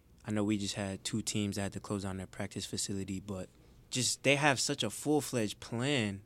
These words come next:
that a lot of the players, they don't even like all the rules that are set. Like, they think it's too strict almost.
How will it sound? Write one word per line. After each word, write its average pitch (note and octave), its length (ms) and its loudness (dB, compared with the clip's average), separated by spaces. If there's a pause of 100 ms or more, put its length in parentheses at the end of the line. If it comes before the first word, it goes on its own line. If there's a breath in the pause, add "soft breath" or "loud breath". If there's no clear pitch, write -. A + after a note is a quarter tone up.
that G2+ 360 0 (500 loud breath)
a A2 60 2
lot B2+ 160 10
of D#3 80 8
the B2 80 4
players, C#3+ 460 6
they A#2+ 80 6
don't D3+ 140 10
even G#2+ 240 4
like C#3+ 260 8
all A#2 140 6
the G#2 120 2
rules G#2 640 0
that A2 160 0
are G2+ 120 0
set. G2+ 320 2
Like, F#2+ 160 -2
they A#2+ 100 4
think A#2+ 220 0
it's G#2+ 120 0
too - 200 2
strict - 400 0
almost. G2 460 -4